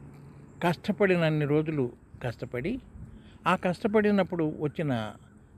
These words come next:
సొమ్ము కొంత దాచుకుంటూ ఉంటే, ఏదన్నా అవసరాలు వచ్చినప్పుడు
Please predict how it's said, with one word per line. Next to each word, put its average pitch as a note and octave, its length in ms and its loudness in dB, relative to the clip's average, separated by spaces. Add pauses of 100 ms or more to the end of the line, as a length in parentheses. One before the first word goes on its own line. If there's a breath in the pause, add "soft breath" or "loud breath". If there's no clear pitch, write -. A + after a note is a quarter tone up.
(300)
సొమ్ము G3 340 6 (280)
కొంత D3 200 0
దాచుకుంటూ C3+ 600 2
ఉంటే, B2+ 280 -6 (920 soft breath)
ఏదన్నా A#3 360 8
అవసరాలు G3 460 4
వచ్చినప్పుడు C#3+ 600 -2